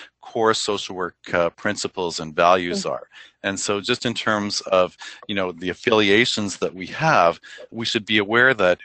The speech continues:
Speaker 1: once we start to communicate with groups that are organized around a particular political party or around a particular type of political cause, that's going to affect how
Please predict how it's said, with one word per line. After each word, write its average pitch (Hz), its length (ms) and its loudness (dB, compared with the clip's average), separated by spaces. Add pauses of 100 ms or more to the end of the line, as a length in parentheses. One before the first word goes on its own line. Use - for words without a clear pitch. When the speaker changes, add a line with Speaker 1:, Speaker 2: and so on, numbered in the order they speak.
Speaker 1:
once 107 320 -4
we 110 60 -4
start 92 420 0 (160)
to 90 280 -6 (280)
communicate 110 640 0
with 95 300 0 (120)
groups 98 280 -8
that 90 180 -4
are 82 220 -4 (200)
organized 98 600 0
around 87 260 0
a 82 60 -10
particular - 560 -10 (120)
political 107 520 -2
party 92 480 2
or 90 340 -6
around 85 380 -4
a 82 140 -6
particular 87 800 -6 (100)
type 113 360 0
of 87 280 -10
political 92 600 0 (280)
cause, 120 600 4 (420)
that's 113 260 2
going 107 260 -4
to 95 140 -8
affect 92 380 0
how 90 320 2